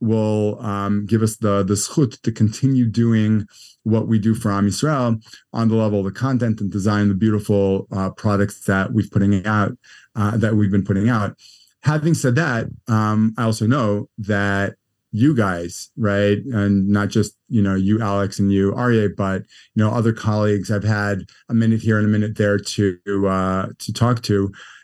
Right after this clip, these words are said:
have really, um, you know, picked up, uh, and, and been able to move along either existing projects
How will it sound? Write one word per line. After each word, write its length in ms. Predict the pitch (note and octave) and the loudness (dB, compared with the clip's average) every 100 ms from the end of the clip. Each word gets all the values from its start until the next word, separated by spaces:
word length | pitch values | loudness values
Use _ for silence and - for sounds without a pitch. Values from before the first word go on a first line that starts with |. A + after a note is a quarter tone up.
| - | -2
have 200 | A#2+ G2+ | 0 2
really, 600 | B2+ B2+ B2 A#2+ B2 - A2 | 0 2 2 2 0 -4 -4
um, 580 | G#2 G#2 G#2 G#2 G#2+ - | -2 -2 0 0 0 -2
you 120 | A#2 | -2
know, 120 | A2 G#2 | 0 -2
picked 400 | - B2 - B2+ | -4 -6 -4 -2
up, 300 | G#2+ A2 - _ _ _ _ _ _ _ _ _ C3 | -2 -2 -10 _ _ _ _ _ _ _ _ _ -2
uh, 920 | G#2+ G#2 G2+ G2+ G2+ G2 G2 G2 G#2+ _ _ - | 0 0 0 0 -2 -2 -2 -4 -6 _ _ -4
and, 600 | A2+ G#2 G2+ G#2 G#2+ - - | -2 0 0 -2 -2 -6 -4
and 220 | A2 A2 | 0 0
been 160 | A2+ B2+ | 2 0
able 380 | B2+ B2 A#2+ | 2 2 0
to 640 | A2+ - - G#2+ G#2 G2+ F#2+ - - _ - | 0 -4 0 2 2 0 -2 -12 -20 _ -4
move 320 | A#2+ C3 C#3 | 0 2 2
along 640 | C3 B2 A#2 A2+ A2 G#2+ - _ _ _ | 2 2 2 2 2 0 -4 _ _ _
either 280 | C3+ B2 A#2+ | -2 0 0
existing 440 | A#2+ A#2 A#2+ A#2 A2 | 0 -2 -2 -2 -2
projects 720 | A#2+ B2+ C3 C#3+ - - | -2 -2 -2 -2 -4 -10